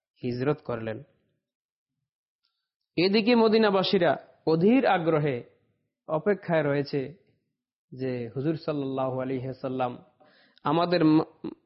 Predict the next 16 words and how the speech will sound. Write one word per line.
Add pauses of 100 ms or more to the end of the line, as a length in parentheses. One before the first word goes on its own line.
(260)
মদিনা
শরীফে (160)
আগমন
করতেছেন। (300)
সকলেই
অপেক্ষায়
ছিল। (340)
আনসারদের
একটি
দল, (380)
আবু
আইয়ুব (140)
তাদের
একজন, (480)
নিয়মিত (1500)
প্রতিদিন